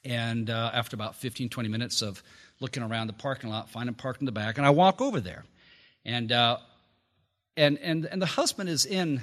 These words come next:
the driver's side, and I'd never met this man before, but he was kinda big, kind of almost intimidating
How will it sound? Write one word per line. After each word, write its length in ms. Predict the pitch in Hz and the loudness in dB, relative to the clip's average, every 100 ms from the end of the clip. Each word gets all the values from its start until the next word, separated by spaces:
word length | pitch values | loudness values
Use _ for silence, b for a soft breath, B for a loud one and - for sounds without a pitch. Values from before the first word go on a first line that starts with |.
| - | -6
the 80 | 139 | -6
driver's 340 | 127 127 113 | -2 -2 -2
side, 320 | - 90 107 | -4 -4 -6
and 140 | 127 131 | -4 -4
I'd 140 | 127 | -4
never 180 | 170 196 | -4 -4
met 140 | 143 | -6
this 180 | 117 - | -6 -6
man 160 | 110 95 | -4 -6
before, 260 | 92 113 | -8 -8
but 140 | 131 339 | -6 -6
he 60 | |
was 120 | 339 | -6
kinda 240 | - 151 85 | -6 -6 -8
big, 240 | 78 180 - - _ b b b b b | -4 -4 -4 -10 _ b b b b b
kind 180 | - 143 | -12 -8
of 180 | 185 117 | -8 -8
almost 560 | 117 165 160 127 - - _ _ | -4 0 0 -2 -6 -20 _ _
intimidating 680 | 117 - - 190 104 95 98 | -10 -2 0 2 -2 -6 -8